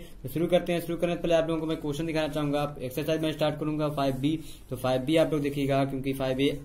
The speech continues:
बहुत ही बड़ी कोई एक्सरसाइज है, उसके मैं important question आपको बता दूंगा। तो आप लोग फ़ाइव बी पहले आप अवकलन सीखिए, उसके बाद इसको बत-, बताएंगे। ठीक है,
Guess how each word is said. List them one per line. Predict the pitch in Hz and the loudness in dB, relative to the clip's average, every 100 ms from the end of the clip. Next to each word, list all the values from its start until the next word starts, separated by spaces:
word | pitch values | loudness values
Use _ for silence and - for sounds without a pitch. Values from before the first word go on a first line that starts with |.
| - - | -12 -10
बहुत | 127 131 131 | -2 -2 0
ही | 147 | -2
बड़ी | 117 131 151 | 0 2 2
कोई | 147 143 | 2 -2
एक्सरसाइज | 135 - 139 139 | -4 -2 2 4
है, | 143 143 - - 131 | 4 0 -8 -12 -10
उसके | - | -2
मैं | 143 143 | 0 2
important | 135 135 139 139 | 2 0 0 0
question | 143 147 | -2 0
आपको | 139 139 | -2 -2
बता | 131 123 127 | -2 0 0
दूंगा। | 131 135 139 | 0 0 0
तो | 131 | 0
आप | 123 | -2
लोग | 127 123 | -4 -4
फ़ाइव | 123 127 123 - - | -2 -4 -6 -12 -2
बी | 131 160 156 - - | 2 2 0 -6 -4
पहले | 131 156 | 2 6
आप | 160 160 135 | 6 4 -2
अवकलन | 127 151 156 | -2 0 -2
सीखिए, | 139 147 | -4 -2
उसके | 147 139 139 | -2 0 -2
बाद | 131 131 139 | 0 0 -2
इसको | 120 - 127 | -8 -8 -6
बत-, | 117 - | -6 -6
बताएंगे। | - 110 110 110 | -6 -4 -4 -6
ठीक | - 127 | -6 2
है, | 165 | 4